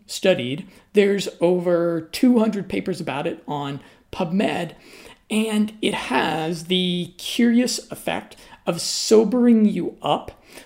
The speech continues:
when three hundred to nine hundred milligrams are taken after a few drinks.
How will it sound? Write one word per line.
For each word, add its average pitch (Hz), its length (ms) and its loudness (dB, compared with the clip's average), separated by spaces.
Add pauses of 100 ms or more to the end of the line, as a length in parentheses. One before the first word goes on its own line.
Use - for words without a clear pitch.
(100)
when 214 920 6 (160)
three 240 460 2
hundred 214 560 2
to - 80 -6
nine 180 300 -4
hundred 170 500 -6
milligrams 175 600 -2
are 170 140 -8
taken 180 400 -6 (320)
after - 600 -6 (260)
a 170 60 0
few 143 520 -4 (320)
drinks. 202 640 -2